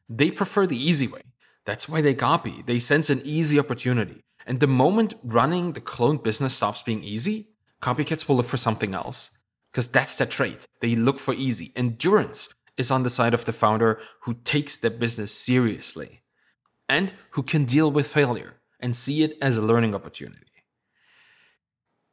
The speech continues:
And then there's the fact that copycats don't care about personal relationships with the founders that they copy from. So we're, now we're, we're going into a, like, a meta level, into a founder community level.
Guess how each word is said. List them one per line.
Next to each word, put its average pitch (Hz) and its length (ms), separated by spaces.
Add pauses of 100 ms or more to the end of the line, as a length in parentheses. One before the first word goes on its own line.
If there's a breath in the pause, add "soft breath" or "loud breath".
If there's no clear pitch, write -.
(180)
And 151 120
then 208 280 (200)
there's 170 360
the - 140
fact 143 280
that - 140
copycats 127 480
don't 117 180
care 113 180
about 101 260
personal 156 420
relationships 104 720
with 123 240
the 123 80
founders 113 560
that 110 140
they 101 100
copy - 380
from. - 360
So 120 140
we're, 113 120
now 123 180
we're, 123 200
we're 107 80
going 113 220
into 110 260
a, - 20
like, 95 180
a 92 40
meta 101 300
level, 95 260
into 104 280
a 95 40
founder 104 360
community 104 500
level. 62 320